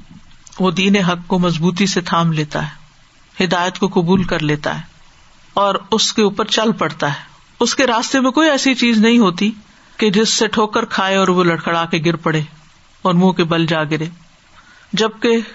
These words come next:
کفر کرنے والے، باطل کے دین پہ چلنے والے ایسے لوگ ہوتے ہیں کہ جو ٹھوکریں کھاتے ہیں، منہ کے بل گر پڑتے ہیں، ایک مصیبت سے جان چھوٹتی ہے تو دوسری میں جا پڑتے ہیں،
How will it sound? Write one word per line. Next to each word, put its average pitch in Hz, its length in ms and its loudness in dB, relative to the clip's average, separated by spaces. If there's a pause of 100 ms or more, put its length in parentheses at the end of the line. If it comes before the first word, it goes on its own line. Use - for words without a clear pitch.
(360)
کفر 320 260 2
کرنے 208 300 0
والے، 165 340 0 (460)
باطل 208 380 0
کے 247 120 0
دین 214 240 4
پہ 214 80 0
چلنے 175 340 0
والے 160 340 0 (1040)
ایسے 220 340 0
لوگ 220 240 2
ہوتے 175 280 0
ہیں 170 180 0 (500)
کہ 196 140 0
جو 190 340 2 (220)
ٹھوکریں 254 340 0
کھاتے 190 400 -2
ہیں، 175 240 -2 (720)
منہ 226 140 4
کے 233 160 0
بل 202 260 0
گر 208 140 2
پڑتے 180 380 -4
ہیں، 156 220 -2 (600)
ایک 233 240 2
مصیبت 220 400 2
سے 208 120 0
جان 185 260 -2
چھوٹتی 185 380 0
ہے 185 40 2
تو 185 140 -2
دوسری 185 340 0
میں 202 100 2
جا 170 180 0
پڑتے 160 360 -4
ہیں، 160 180 -2